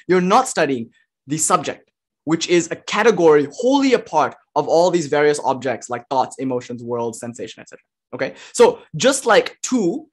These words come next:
and red are categorically different, the subject, the first person experiencer, and the objects that the first person experiences is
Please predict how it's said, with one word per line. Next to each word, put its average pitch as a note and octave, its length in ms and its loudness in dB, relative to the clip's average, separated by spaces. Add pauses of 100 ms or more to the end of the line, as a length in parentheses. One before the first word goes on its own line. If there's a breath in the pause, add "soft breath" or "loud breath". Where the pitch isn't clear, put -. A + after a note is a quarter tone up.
(160)
and D3+ 260 0
red E3 360 4
are D3+ 100 2
categorically F#3 720 0
different, C#3 460 -6 (520)
the F3 460 0 (680)
subject, - 680 -2 (240)
the E3 60 -2
first A3+ 340 2
person F#3+ 240 -2
experiencer, C#3+ 720 -4 (160)
and F#3 340 0 (180)
the E3 380 4 (140)
objects G#3+ 560 0
that E3 160 -2
the D#3 80 0
first F#3+ 280 -4
person D#3+ 240 -2
experiences C3+ 720 -8 (340)
is F3 340 2